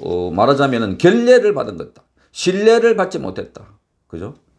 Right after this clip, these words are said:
이런 식으로 볼턴을 깎아내림으로 해서, 어, 북-, 지금 문재인 정권이 당하고 있는 이러한, 어, 말하자면 뭐 모욕이라 그럴까요? 이런 것들을, 어, 말하자면 만회해 주려고 하는 이런 의도가 매우 강하게 보입니다.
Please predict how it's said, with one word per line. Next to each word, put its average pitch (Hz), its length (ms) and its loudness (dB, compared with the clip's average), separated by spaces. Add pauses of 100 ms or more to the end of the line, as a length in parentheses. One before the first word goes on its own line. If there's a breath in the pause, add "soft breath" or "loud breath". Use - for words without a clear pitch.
(300 soft breath)
이런 247 260 2
식으로 180 580 0
볼턴을 190 500 2
깎아내림으로 165 760 2
해서, 123 460 -2 (280 soft breath)
어, 82 360 -6
북-, - 280 -8
지금 170 480 -2
문재인 180 440 2
정권이 156 360 -2
당하고 139 440 2
있는 147 420 0
이러한, 160 800 0 (280 soft breath)
어, 80 160 -6
말하자면 104 960 0
뭐 107 100 -2
모욕이라 135 460 2
그럴까요? 87 520 -4 (220 soft breath)
이런 151 200 -2
것들을, 120 680 -2 (240 soft breath)
어, 71 480 -10 (340)
말하자면 87 360 -4
만회해 151 400 2
주려고 147 260 -2
하는 71 200 -10 (100)
이런 311 420 -4
의도가 139 340 0
매우 135 420 0
강하게 117 380 -4
보입니다. 76 360 -10